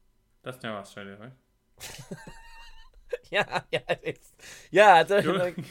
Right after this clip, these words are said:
Speaker 1: <laughs>
Speaker 2: no, but I'm sorry, when you said Kiwis, I was kinda, I don't know, i-, it's late in the day, I suppose.
Speaker 1: But, um, sometimes the Australian lads come up my TikTok, and s-,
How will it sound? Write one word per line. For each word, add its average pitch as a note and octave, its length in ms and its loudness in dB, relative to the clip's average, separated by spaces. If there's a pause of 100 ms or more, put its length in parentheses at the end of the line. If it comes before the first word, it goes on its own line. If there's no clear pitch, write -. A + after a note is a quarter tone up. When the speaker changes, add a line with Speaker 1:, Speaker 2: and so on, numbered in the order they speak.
(100)
Speaker 1:
<laughs> - 240 -20
Speaker 2:
no, A3+ 180 10
but G3+ 160 12
I'm F#3 60 8
sorry, G#3+ 220 6
when G3 120 4
you G#3 80 2
said G#3 200 2
Kiwis, F#3 420 -4
I E3+ 100 0
was D3 160 -8
kinda, D3 320 -4
I C#3 80 -6
don't A#2 100 -12
know, B2 280 -6 (140)
i-, C3 140 -4
it's C#3 180 -6
late C3 260 -2
in B2+ 60 -10
the B2+ 80 -4
day, C3 160 0
I B2+ 100 0
suppose. A#2 460 -14
Speaker 1:
But, G3 480 0
um, F3 500 -2 (100)
sometimes F3+ 440 -6
the F#3 60 -2
Australian F3+ 580 -6
lads C#3+ 200 -8
come D#3 160 -14
up - 80 -18
my C#3 120 -10
TikTok, C3+ 480 -8
and C3 120 -8
s-, - 120 -20